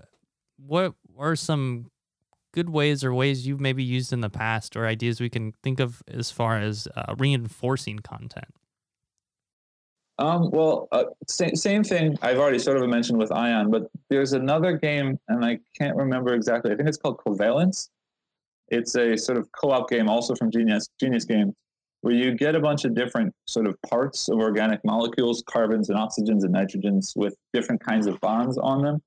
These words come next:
Speaker 2: And basically there are hidden compounds on cards that one member of the team has to get the other members to guess by giving them hints that are on other cards.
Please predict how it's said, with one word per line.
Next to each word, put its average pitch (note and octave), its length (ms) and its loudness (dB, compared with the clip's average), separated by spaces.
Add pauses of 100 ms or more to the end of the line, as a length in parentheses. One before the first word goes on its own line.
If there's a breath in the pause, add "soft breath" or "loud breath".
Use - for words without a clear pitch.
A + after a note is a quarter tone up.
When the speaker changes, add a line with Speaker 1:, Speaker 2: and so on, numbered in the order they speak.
(600)
Speaker 2:
And A#2 120 2
basically C#3+ 540 0
there C3+ 220 4
are A2 100 2
hidden C3+ 420 0
compounds A#2 640 0
on F#2+ 180 0
cards G2 560 0 (480)
that G#2+ 140 2
one A#2 220 2
member A#2+ 260 4
of G2+ 120 0
the G2+ 100 0
team A#2 260 0
has A2 240 0
to G#2+ 80 -2
get G2 180 0
the - 140 -2
other G#2+ 380 2
members G2 400 2
to G2 120 -2
guess G2+ 440 -2
by G2 160 0
giving A2 360 2
them F#2+ 280 4 (200)
hints A#2 260 0
that G2 120 0
are G2 80 2
on F#2+ 120 2
other G#2+ 240 0
cards. G#2 440 -2